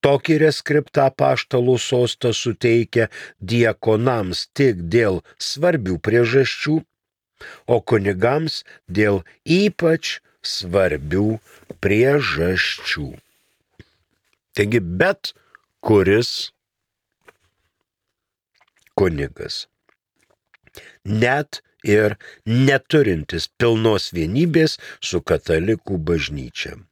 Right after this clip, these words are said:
Tūkstantis trys šimtai trisdešimt aštunto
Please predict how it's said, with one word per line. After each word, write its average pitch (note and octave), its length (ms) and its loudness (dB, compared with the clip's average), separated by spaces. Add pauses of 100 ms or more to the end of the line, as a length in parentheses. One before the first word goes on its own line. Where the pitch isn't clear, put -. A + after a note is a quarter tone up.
(1000)
Tūkstantis C#3+ 720 0
trys A#2+ 240 -2
šimtai B2+ 480 0
trisdešimt A#2+ 1080 0
aštunto G#2 1080 -2